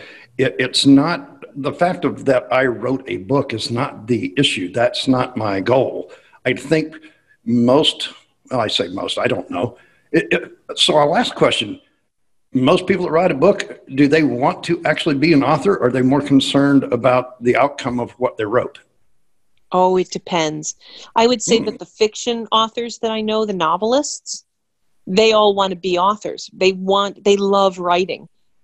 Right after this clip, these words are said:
Speaker 2: Oh, they love writing. They sit and, oh, that's all they want to do. They want to
Speaker 1: Hmm.
Speaker 2: sit at their laptop for eight hours a day or more and just write. They love it. That
Speaker 1: Mm-hmm.
Speaker 2: is not who I am.
Speaker 1: No,
Speaker 2: I'd
Speaker 1: I
Speaker 2: say
Speaker 1: can,
Speaker 2: a
Speaker 1: I,
Speaker 2: lot
Speaker 1: I
Speaker 2: of my nonfiction authors,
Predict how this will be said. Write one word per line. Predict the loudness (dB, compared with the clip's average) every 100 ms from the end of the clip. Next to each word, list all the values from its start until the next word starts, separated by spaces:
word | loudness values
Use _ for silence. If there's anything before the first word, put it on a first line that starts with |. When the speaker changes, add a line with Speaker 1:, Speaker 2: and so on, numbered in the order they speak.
| _
Speaker 2:
Oh, | 2 4 4
they | 2 0
love | -2 0
writing. | -2 -2 -2
They | 0 0
sit | -2 -4 -4 -4
and, | -6 0
oh, | 0
that's | 2 2
all | 0
they | 0
want | -4 -6
to | -6
do. | -6 -8 -16 _ _ _ -2
They | 0
want | 0 0
to |
Speaker 1:
Hmm. | -2
Speaker 2:
sit | -2 -2 -2 -8 -20 _ _ _ 0
at | 0 0
their | 0
laptop | 0 0 -4 -6 -6 -6 _ _ _ _
for | -4 0
eight | 0 0
hours | -2 -2 -4
a |
day | -2 0
or | 0 -2 -2
more | -2 -4 -6 -4
and | -2
just | 0 -2 0
write. | 0 -2 2
They | 2
love | 4 2 0
it. | -8 _ _ _ _ _
That | -2 0 2
Speaker 1:
Mm-hmm. |
Speaker 2:
is | -2
not | -2 0 2 0 -4 -20 _
who | 0 2
I | 2 2
am. | -4 -8 -12 -20 _ -2
Speaker 1:
No, | 0
Speaker 2:
I'd | 0
Speaker 1:
I |
Speaker 2:
say | 0 -2
Speaker 1:
can, | 0
Speaker 2:
a |
Speaker 1:
I, |
Speaker 2:
lot | 0 0 0
Speaker 1:
I | -4
Speaker 2:
of |
my | -10 -8
nonfiction | -8 -8 -8 -10 -8 -6
authors, | -6 -6 -6 -8 -10